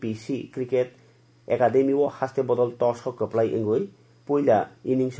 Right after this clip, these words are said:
थोंना अंखरै बेबाग उइकेट गमावै सारा सिसा रान तिसाखा। किफिलै थोंना अंखरै मध्य प्रदेश लिड नावै सालनि पाइथागो उइकेट गायनि गमावै सारा नैजिबा रान खालायखा।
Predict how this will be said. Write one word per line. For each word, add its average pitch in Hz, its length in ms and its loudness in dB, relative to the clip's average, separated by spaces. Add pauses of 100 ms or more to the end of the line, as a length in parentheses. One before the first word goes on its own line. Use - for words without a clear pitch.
(120)
थोंना 113 280 -2
अंखरै 107 340 0 (300)
बेबाग 127 280 2
उइकेट 127 320 0
गमावै 113 320 2 (260)
सारा 131 360 0
सिसा 110 320 -6
रान 110 200 2 (100)
तिसाखा। 107 360 -6 (360)
किफिलै 127 360 0
थोंना 120 320 -6
अंखरै 107 440 0 (260)
मध्य 127 280 0
प्रदेश 131 440 0 (200)
लिड 123 280 -2
नावै 107 300 0 (240)
सालनि 120 380 0
पाइथागो 139 500 0
उइकेट 120 400 0
गायनि 101 200 2 (100)
गमावै 113 320 0 (260)
सारा 123 360 -2
नैजिबा 92 420 -6
रान 95 320 -4
खालायखा। 95 440 -4